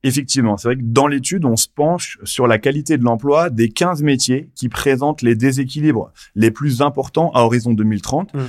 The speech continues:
Speaker 1: c'est-à-dire ceux où on anticipe, euh, que des besoins en rec-, en recrutement conséquents risquent d'être non pourvus. Et du coup, qu'est-ce qu'on constate ? Bah, en premier lieu, on constate qu'au sein de ces quinze métiers,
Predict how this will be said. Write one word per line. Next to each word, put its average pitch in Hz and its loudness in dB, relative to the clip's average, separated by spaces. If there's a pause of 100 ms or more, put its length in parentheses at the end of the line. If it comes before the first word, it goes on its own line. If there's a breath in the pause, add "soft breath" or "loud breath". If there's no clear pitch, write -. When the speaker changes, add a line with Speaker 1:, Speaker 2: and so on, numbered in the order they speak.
(120)
Speaker 1:
c'est-à-dire 120 2
ceux 185 4
où 180 4
on 127 4
anticipe, 127 -2
euh, 95 2 (200 loud breath)
que 113 0
des 113 4
besoins 143 2
en 127 4
rec-, 110 -8
en 101 0
recrutement 120 -2
conséquents 143 -2 (240 loud breath)
risquent 110 0
d'être 117 2
non 139 2
pourvus. 95 -6 (420)
Et 107 -2
du 110 -4
coup, 165 -4
qu'est-ce 160 0
qu'on 139 -2
constate ? 113 -6 (380 soft breath)
Bah, 110 0
en 147 2
premier 185 0
lieu, 226 4
on 165 0
constate 143 -4
qu'au 139 0
sein 156 -4
de 117 0
ces 104 -6
quinze 139 -2
métiers, 127 0